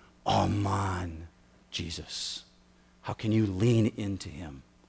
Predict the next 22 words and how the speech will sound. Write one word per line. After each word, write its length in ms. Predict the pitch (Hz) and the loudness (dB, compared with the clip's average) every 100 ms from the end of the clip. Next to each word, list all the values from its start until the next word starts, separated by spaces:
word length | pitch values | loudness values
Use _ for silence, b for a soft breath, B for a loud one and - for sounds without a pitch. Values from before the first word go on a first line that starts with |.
| b b b - | b b b -2
Because 380 | 110 107 92 | 0 2 2
his 200 | - 98 | 2 -2
promises 1000 | - - - 113 127 143 - 143 156 151 - | -2 -4 2 4 4 2 -2 -4 -4 -6 -6
are 160 | 95 92 | -8 -2
sure, 600 | - - 131 139 160 160 b b b - | -2 2 2 2 0 -4 b b b 2
even 320 | 117 120 120 | 2 4 2
when 140 | 113 | 2
they 120 | 107 101 | 2 2
look 240 | 101 - | 0 0
like 160 | 123 - | -2 0
they're 120 | 117 | -2
gonna 160 | 117 | -2
fail, 440 | 110 - 113 123 147 - b b _ | -2 0 0 0 -6 -16 b b _
he 280 | - 95 - | -6 -6 -6
always 460 | - 104 104 113 - | 0 2 4 2 0
comes 320 | - 107 104 | -4 -4 -6
through. 280 | - 92 85 78 _ b b b b - | -8 -8 -8 -12 _ b b b b -14
And 140 | 80 | -12
he 500 | 87 - 120 127 135 - - | -6 -2 0 0 -4 -6 0
is 380 | 113 113 113 | 0 0 -6
coming 480 | - - 110 113 113 - | -8 -4 -2 -2 -4 -6
again. 500 | 101 101 101 82 | -6 -4 -4 -6